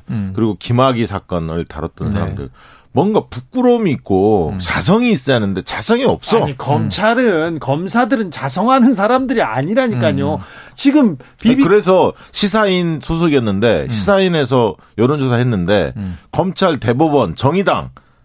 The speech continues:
Speaker 2: 세 곳은, 어, 지난해에 비해서 신뢰도가 더 떨어졌어요.
Speaker 1: 음.
Speaker 2: 거의 바닥입니다.
Speaker 1: 음.
Speaker 3: 바닥, 바닥, 바닥이었는데 더 떨어질 때가 있었나요, 검찰이?
Speaker 2: 검찰이 더 떨어졌어.
Speaker 3: 그러니까요.
Speaker 1: 그런-, 그런데 문제는 지금 검찰 이슈가 계속 가면서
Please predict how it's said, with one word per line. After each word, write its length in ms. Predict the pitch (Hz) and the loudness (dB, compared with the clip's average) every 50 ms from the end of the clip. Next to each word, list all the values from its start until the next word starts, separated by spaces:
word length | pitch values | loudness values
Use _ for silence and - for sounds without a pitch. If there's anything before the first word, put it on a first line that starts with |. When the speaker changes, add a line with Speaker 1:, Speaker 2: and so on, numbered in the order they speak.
| _ | _
Speaker 2:
세 180 | - - 196 214 | -4 0 2 2
곳은, 460 | 180 190 190 175 156 202 196 202 185 - _ _ _ _ _ _ _ _ | 4 4 2 2 2 0 0 0 -4 -8 _ _ _ _ _ _ _ _
어, 140 | - 110 110 | -2 -2 0
지난해에 460 | - - 151 160 180 175 170 165 156 135 | 0 0 0 2 2 2 2 0 2 2
비해서 460 | 120 127 127 113 - 143 156 170 160 | 4 4 2 2 2 0 0 0 -2
신뢰도가 440 | - - 180 196 202 196 175 139 123 | -6 -6 -2 0 2 2 2 2 0
더 80 | - 101 | -2 -4
떨어졌어요. 560 | - 139 170 220 240 196 139 - - - 65 64 - _ _ - | -2 0 2 2 2 0 -2 -6 -8 -10 -12 -12 -16 _ _ -8
Speaker 1:
음. 160 | 113 98 95 - | -8 -8 -4 0
Speaker 2:
거의 200 | - 220 247 - | 0 0 0 -2
바닥입니다. 720 | - - 90 101 139 185 254 330 320 269 190 - - _ _ - | -6 -6 -2 -2 0 2 0 0 0 -2 -4 -6 -8 _ _ -8
Speaker 1:
음. 240 | 127 113 107 98 87 - _ _ _ _ _ _ _ _ _ _ _ - | -6 -6 -4 -6 -8 -10 _ _ _ _ _ _ _ _ _ _ _ -14
Speaker 3:
바닥, 360 | - - 135 185 185 170 - - - - _ - | -12 -8 -4 -4 -4 -4 -6 -12 -20 -20 _ -18
바닥, 340 | - - - - - - - _ _ _ _ _ _ | -14 -14 -14 -14 -16 -20 -20 _ _ _ _ _ _
바닥이었는데 720 | - - - 160 185 202 170 226 214 208 196 185 175 175 143 | -10 -8 -6 -4 -4 -2 0 0 2 2 0 -2 -2 -4 -6
더 120 | - - | -6 -8
떨어질 380 | 135 - 294 277 269 240 233 190 | -4 -2 0 0 0 0 -2 -2
때가 200 | - 220 160 151 | -2 -2 -2 -2
있었나요, 360 | 139 127 165 139 127 127 123 | -4 -4 -4 -4 -4 -4 -4
검찰이? 440 | 123 127 127 120 135 131 143 190 240 - _ _ _ _ - | -4 -6 -6 -6 -4 -4 -4 -6 -6 -10 _ _ _ _ -6
Speaker 2:
검찰이 300 | - 120 127 139 117 - | -6 -4 -2 -2 -2 -2
더 120 | - 95 | -4 -6
떨어졌어. 420 | - 120 110 104 80 - - - _ _ _ _ | -4 -2 -2 -2 -2 -4 -8 -16 _ _ _ _
Speaker 3:
그러니까요. 340 | - - 240 240 196 131 131 135 | -2 0 2 2 4 2 2 0
Speaker 1:
그런-, 140 | 123 131 127 | 0 -2 -4
그런데 520 | 123 - 139 139 131 123 113 120 135 127 95 | -2 0 0 0 0 -2 -2 -2 -2 -2 -2
문제는 500 | 90 104 110 107 117 113 117 139 131 104 | -4 -4 -4 -4 -4 -6 -4 -4 -6 -6
지금 220 | - - 107 98 | -8 -10 -12 -8
검찰 480 | 95 - 127 143 151 - - 180 180 165 | -4 0 0 0 0 0 0 0 0 0
이슈가 400 | 151 139 127 - - 151 151 151 | 0 -2 -4 -6 -6 -4 -4 -4
계속 360 | - - 110 107 123 135 131 | -4 -6 -6 -4 -4 -6 -6
가면서 680 | - - 95 98 98 101 107 110 - 170 160 104 80 | -10 -12 -10 -8 -6 -6 -6 -4 -2 -2 -2 -4 -6